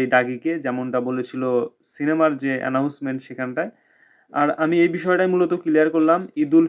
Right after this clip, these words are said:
ফিতরে আসছে দাগি, ঈদ উল আজহায় আসছে না, কেননা ঈদ উল আজহায় রেদওয়ান রনি, শাহরিয়ার শাকিলের প্রযোজনায় শাকিব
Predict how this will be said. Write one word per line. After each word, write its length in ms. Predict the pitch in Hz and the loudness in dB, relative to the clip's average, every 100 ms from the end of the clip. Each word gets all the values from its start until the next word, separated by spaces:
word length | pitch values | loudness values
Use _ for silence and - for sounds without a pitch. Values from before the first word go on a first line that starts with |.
| - | 0
ফিতরে 360 | 180 165 170 190 - | -6 -2 -2 -2 -4
আসছে 240 | 139 - 147 | -8 -6 0
দাগি, 280 | 135 135 180 - | 2 2 0 -4
ঈদ 100 | 139 | -2
উল 120 | 143 | 2
আজহায় 320 | 135 131 143 131 | 2 2 0 0
আসছে 180 | - 151 | -4 -6
না, 100 | 165 | -4
কেননা 280 | 160 147 147 - | -2 -2 -2 0
ঈদ 80 | 156 | 0
উল 100 | 185 | 4
আজহায় 420 | 175 160 165 160 156 _ _ _ | 4 4 2 2 0 _ _ _
রেদওয়ান 340 | 127 139 170 180 | -6 0 2 2
রনি, 220 | 160 160 156 | 2 2 0
শাহরিয়ার 400 | - 139 151 147 | -4 -4 -4 -4
শাকিলের 360 | 147 147 151 143 | -4 0 2 0
প্রযোজনায় 680 | 139 160 175 170 185 180 165 - _ _ _ | -2 -2 -2 0 2 0 -2 -10 _ _ _
শাকিব 280 | - 156 208 | -10 -8 -8